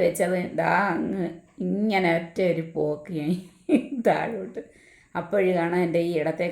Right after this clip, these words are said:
കൈയാണെങ്കിൽ തീരെ വയ്യാതിരുന്ന കൈയാന്ന് വെച്ചാൽ ഇവിടെ ഈ തോള്, എല്ലാവർക്കും ഈ തോള് ഭയങ്കര പ്രോബ്ലമാണ് ലേഡീസിനൊക്കെ. ഈ ജോലിയെല്ലാം ചെയ്ത് ചെയ്താ വീട്ടിൽ വല്ല റെസ്റ്റും ഉണ്ടോ? വീട്ടുപണിയുണ്ട്, പിന്നെ ജോലി സ്ഥലത്ത് ചെന്നാൽ ജോലിപ്പണി,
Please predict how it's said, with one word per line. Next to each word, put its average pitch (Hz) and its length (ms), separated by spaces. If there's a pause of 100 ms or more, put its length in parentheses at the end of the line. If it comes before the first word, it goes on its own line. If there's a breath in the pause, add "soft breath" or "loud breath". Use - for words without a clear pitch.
കൈയാണെങ്കിൽ 160 600
തീരെ 165 300
വയ്യാതിരുന്ന 160 600
കൈയാന്ന് 139 360
വെച്ചാൽ 165 340
ഇവിടെ 170 320
ഈ - 20 (140)
തോള്, 170 280 (440 loud breath)
എല്ലാവർക്കും 196 680
ഈ 185 60 (100)
തോള് 180 380 (260)
ഭയങ്കര 160 320 (280)
പ്രോബ്ലമാണ് 151 580
ലേഡീസിനൊക്കെ. 156 720
ഈ - 100
ജോലിയെല്ലാം 185 580
ചെയ്ത് 165 300
ചെയ്താ 160 220 (560 soft breath)
വീട്ടിൽ 208 340
വല്ല 196 160 (100)
റെസ്റ്റും 180 380
ഉണ്ടോ? 151 160 (100)
വീട്ടുപണിയുണ്ട്, 185 800 (360)
പിന്നെ 170 200 (320)
ജോലി 180 280
സ്ഥലത്ത് 196 280
ചെന്നാൽ 170 300
ജോലിപ്പണി, 165 580